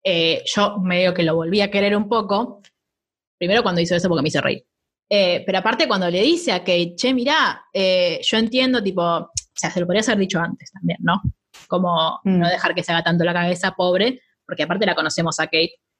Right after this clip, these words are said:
Speaker 1: y sabemos lo mal que la pasa, porque siempre cree que es culpa de ella. Algo con lo que muchas nos podemos relacionar, tipo, todo siempre es culpa nuestra.
Speaker 2: Sí.
Speaker 1: Este
Speaker 2: Ay, sí, no, mi psicóloga un festín se está haciendo.
Speaker 1: Sí.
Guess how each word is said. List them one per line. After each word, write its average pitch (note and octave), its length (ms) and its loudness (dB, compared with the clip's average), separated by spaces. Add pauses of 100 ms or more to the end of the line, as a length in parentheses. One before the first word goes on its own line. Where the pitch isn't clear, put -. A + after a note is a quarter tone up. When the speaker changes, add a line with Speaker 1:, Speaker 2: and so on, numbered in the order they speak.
(220)
Speaker 1:
y F3+ 80 -6
sabemos F3 400 2
lo E3+ 100 2
mal E3+ 140 -2
que F3 80 0
la E3 120 -2
pasa, G3+ 600 0 (100)
porque F3+ 160 -2
siempre G#3+ 280 2
cree G3+ 180 2
que F#3+ 60 -2
es G3 40 -4
culpa F3 240 0
de E3 60 2
ella. E3 260 -4 (1120)
Algo G3 200 2
con F3+ 80 0
lo F3 80 0
que F3 80 0
muchas F3 240 2
nos G3 80 2
podemos E3+ 220 0
relacionar, F3 380 2
tipo, G3+ 200 -4
todo D4+ 140 2
siempre A3 180 0
es E3 40 -2
culpa E3 180 0
nuestra. - 280 0 (400)
Speaker 2:
Sí. - 300 -8
Speaker 1:
Este B3 600 0
Speaker 2:
Ay, F#3 280 0 (280)
sí, F3+ 300 0
no, F3+ 140 2
mi F3+ 100 2
psicóloga F#3+ 520 0
un F3+ 80 -2
festín F#3 320 -2
se F3 60 -6
está F3 120 -4
haciendo. E3+ 260 -4
Speaker 1:
Sí. E3+ 600 0